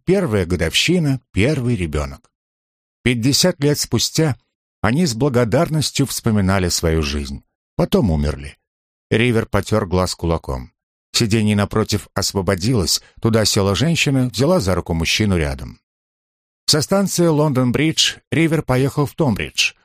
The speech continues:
где обитал его дед, будто на территории, аннексированной в ходе битвы, тянувшейся всю жизнь.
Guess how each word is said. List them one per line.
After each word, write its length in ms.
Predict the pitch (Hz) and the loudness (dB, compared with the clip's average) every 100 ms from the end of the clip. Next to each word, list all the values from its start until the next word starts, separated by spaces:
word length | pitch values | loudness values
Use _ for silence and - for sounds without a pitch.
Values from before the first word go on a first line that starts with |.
| - | -2
где 140 | 85 | 0
обитал 320 | 85 92 92 | 0 0 0
его 200 | 92 92 | 2 0
дед, 260 | 101 120 80 | 0 0 0
будто 320 | 73 82 - | -2 -4 0
на 100 | 85 | -2
территории, 580 | - 101 143 175 156 147 - _ | 0 0 0 2 2 0 -6 _
аннексированной 800 | 196 220 - - 175 170 156 151 | 0 0 -2 -2 0 0 0 0
в 60 | 135 | 0
ходе 280 | - 113 123 | -2 0 -2
битвы, 400 | 110 143 80 80 | 0 0 0 -2
тянувшейся 680 | - 92 143 - 85 - | 0 0 0 0 0 0
всю 220 | 101 - 85 | -2 0 -2
жизнь. 420 | 73 69 71 | -2 -6 -10